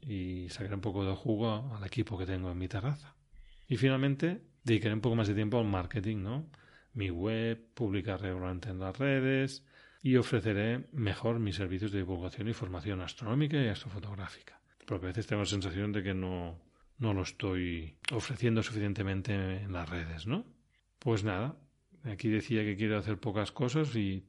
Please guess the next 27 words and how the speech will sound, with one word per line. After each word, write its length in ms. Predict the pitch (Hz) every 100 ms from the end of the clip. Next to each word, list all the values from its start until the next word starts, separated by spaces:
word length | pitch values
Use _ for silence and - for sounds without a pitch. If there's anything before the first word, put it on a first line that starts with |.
| _ - -
con 300 | - 110 101
la 80 | 95
lista 260 | 117 - 123
que 600 | 123 117 113 110 107 107
he 40 |
hecho, 180 | 123 147
los 120 | 104
cuatro 340 | - 113 113 101
puntos 340 | 117 110 107
que 120 | 110
quiero 160 | 104 101
hacer, 360 | - 147 - - - - _ _ _ -
ya, 540 | 110 104 92 90 82 90
ya 100 | 98
es 80 | 98
bastante 300 | 101 98 87
trabajo, 420 | 85 90 - 110
¿eh? 60 |
Pero 180 | 139 117
quizá 220 | 127 120 151
un 60 |
poco 160 | 139 127
más 180 | 117 -
centrado 420 | 104 101 110 117
que 60 |
lo 80 | 104
tenía, 480 | 98 95 101 101